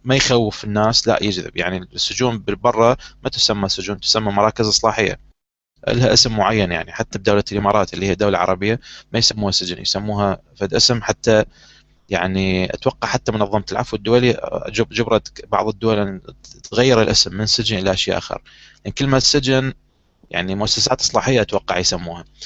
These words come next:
فيختارون في الاسم، اسم حلو، مثلا وحدة التحفيز، وحدة ال-، آه، أي اسم زين، وتكون، تكون مرتبة، يجي أكو شخص كفؤ بيها، هيك حالات حتى ويصير تنسيق بين الأهل.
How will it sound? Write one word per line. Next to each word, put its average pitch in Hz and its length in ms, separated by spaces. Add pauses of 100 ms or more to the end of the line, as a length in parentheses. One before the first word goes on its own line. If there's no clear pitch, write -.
(300)
فيختارون 117 840
في 117 100
الاسم، 110 440 (120)
اسم 117 460
حلو، 135 260
مثلا 110 360
وحدة 101 320
التحفيز، 104 760 (420)
وحدة 101 380 (100)
ال-، 98 560 (600)
آه، 50 300 (180)
أي 170 240
اسم - 200 (580)
زين، 101 360
وتكون، 117 520
تكون 113 260
مرتبة، 135 560
يجي 104 400
أكو 104 160
شخص 110 360
كفؤ - 360
بيها، 135 360 (480)
هيك 165 200
حالات 131 480 (200)
حتى 113 640
ويصير 110 400
تنسيق 127 460
بين 113 200
الأهل. 92 360